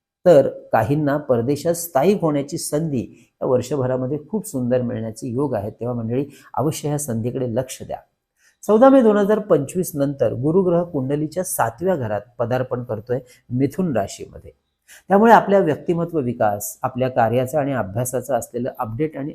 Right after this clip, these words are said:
अपग्रेडेशन करत राहणं आपल्याला महत्त्वपूर्ण राहील. त्याचा लाभ म्हणजे या वर्षात आपल्याला आपल्या कार्याच्या ठिकाणी मिळणारी चांगली संधी ही सहज पदरात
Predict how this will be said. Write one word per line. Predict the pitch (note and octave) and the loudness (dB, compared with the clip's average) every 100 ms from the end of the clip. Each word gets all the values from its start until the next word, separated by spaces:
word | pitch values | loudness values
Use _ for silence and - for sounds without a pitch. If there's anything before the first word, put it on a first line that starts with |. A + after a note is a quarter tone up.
| - | -8
अपग्रेडेशन | A#2+ B2 F3 F3+ F3 F3 D3+ | -8 -4 -2 -2 -4 -8 -4
करत | C3 C3+ | -4 -2
राहणं | B2 A#2 A#2+ - - - | -4 -6 -6 -10 -20 -14
आपल्याला | A#2+ - C#3 D#3 | -10 -4 -2 -2
महत्त्वपूर्ण | B2+ B2 D#3+ - F3+ F3 E3 | -2 0 -2 -2 -4 -2 -4
राहील. | D#3+ G#2 - G2+ - _ _ _ _ _ _ - | -2 -4 -4 -10 -12 _ _ _ _ _ _ -4
त्याचा | B2+ - | -2 0
लाभ | D#3 A#2+ D3 F#3 C#3+ A#2 - - _ | 0 4 4 4 4 0 -4 -14 _
म्हणजे | C3 C#3 E3+ | -2 4 4
या | C#3+ C3+ | 6 4
वर्षात | D3+ C#3 - A#2+ G2 - _ _ | 2 0 -2 -4 -4 -10 _ _
आपल्याला | A#2+ - D#3 B2+ G2+ - - - | -4 -2 0 0 -4 -8 -16 -6
आपल्या | A#2+ E3+ G3 | -4 0 0
कार्याच्या | G3 C3 C3+ D3 D#3 | 2 2 2 0 -4
ठिकाणी | D3 C3 B2+ C#3 | -6 -2 -2 0
मिळणारी | C3 A#2 A#2+ D#3+ | -2 -2 -2 -4
चांगली | E3 - B2 C#3+ G3 | -4 -4 -2 0 0
संधी | - - F3+ C#3+ B2+ G#2+ - _ G3 | -2 -2 -2 0 0 -2 -6 _ -4
ही | |
सहज | F#3+ - E3 E3 F#3+ C#3 A#2+ - - _ _ | -4 0 4 4 6 4 2 -6 -20 _ _
पदरात | C#3+ C3 F3 | 4 6 8